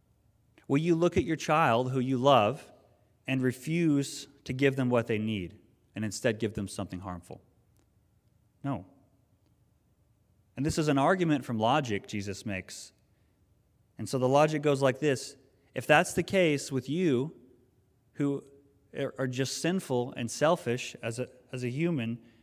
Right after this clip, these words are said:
how much more will your perfect and loving Father give to his children? Now,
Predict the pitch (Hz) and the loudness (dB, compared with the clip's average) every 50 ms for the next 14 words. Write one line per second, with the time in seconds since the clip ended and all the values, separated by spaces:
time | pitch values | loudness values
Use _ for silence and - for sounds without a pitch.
0 | _ _ _ _ _ _ _ _ - - - 151 160 175 180 165 160 151 - - | _ _ _ _ _ _ _ _ -12 -6 -2 0 0 2 2 2 0 0 -2 -4
1 | 156 151 151 156 151 139 127 123 127 123 120 120 117 117 - - 151 151 - 139 | -2 -2 0 2 2 2 2 2 2 2 2 0 -2 -2 -2 -2 -2 0 -2 -4
2 | - - 120 117 113 120 120 117 120 110 - - 120 127 127 113 104 98 92 98 | -4 -4 -4 -2 0 0 0 0 0 -4 0 2 4 4 4 4 2 -2 -4 -2
3 | 123 120 113 - - 107 101 95 - - - 131 123 117 - 95 82 - - _ | -2 -2 -2 -4 -6 -8 -8 -8 -10 -8 -6 -6 -6 -6 -6 -10 -12 -14 -16 _
4 | _ _ _ _ _ _ _ _ _ _ _ _ _ _ _ _ _ _ _ _ | _ _ _ _ _ _ _ _ _ _ _ _ _ _ _ _ _ _ _ _
5 | _ _ _ _ _ _ _ _ _ _ _ _ _ _ _ _ _ - - 131 | _ _ _ _ _ _ _ _ _ _ _ _ _ _ _ _ _ -6 -4 -4
6 | 120 - | -4 -4